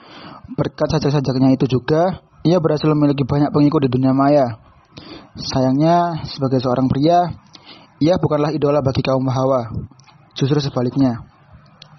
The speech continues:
Sosok Wiranagara malah diidolakan oleh banyak pria. Alasannya sederhana. Sajak-sajak dan puisi patah hatinya dirasa mewakili para laki-laki yang sedang dirundung kesedihan perihal asmara.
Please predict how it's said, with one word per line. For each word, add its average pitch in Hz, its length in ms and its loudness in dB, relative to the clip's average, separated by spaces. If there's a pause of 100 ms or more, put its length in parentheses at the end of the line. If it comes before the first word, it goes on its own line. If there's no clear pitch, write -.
(140)
Sosok 156 320 -2
Wiranagara 165 640 0
malah 165 160 0
diidolakan 139 560 0
oleh 135 160 -2
banyak 147 560 0
pria. 127 320 -2 (1200)
Alasannya 160 400 -4
sederhana. 139 420 0 (680)
Sajak-sajak 147 640 -2
dan 143 160 0
puisi 147 240 0
patah 143 320 0
hatinya 170 400 2 (320)
dirasa 139 320 0
mewakili 143 480 2
para 143 240 -4
laki-laki 143 480 0
yang 143 80 2
sedang 135 240 2
dirundung 131 320 0
kesedihan 143 480 0
perihal 131 240 -2
asmara. 135 560 0